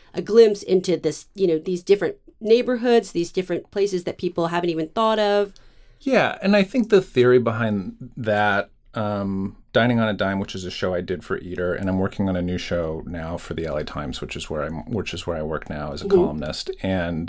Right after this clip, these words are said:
Speaker 2: the, the Frugal Traveler column I wrote for the New York Times for three years. Um, and I sort of ended up getting into this, like, cheap frugal zone,
Speaker 1: Mm-hmm.
Speaker 2: sort of unintentionally, but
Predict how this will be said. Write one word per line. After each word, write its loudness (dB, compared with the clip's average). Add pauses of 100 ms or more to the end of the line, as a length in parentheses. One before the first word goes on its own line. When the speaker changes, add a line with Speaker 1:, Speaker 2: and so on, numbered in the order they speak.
Speaker 2:
the, 0
the -6
Frugal 0
Traveler -4
column -6
I -6
wrote -6
for -14
the -8
New -8
York -8
Times -10
for -14
three -8
years. -6
Um, -2 (520)
and -10
I -8
sort -4
of -6
ended -4
up -4
getting -4
into -8
this, -8
like, -6
cheap -4 (380)
frugal -2
zone, 0
Speaker 1:
Mm-hmm. 4
Speaker 2:
sort 6
of -4
unintentionally, -2
but 2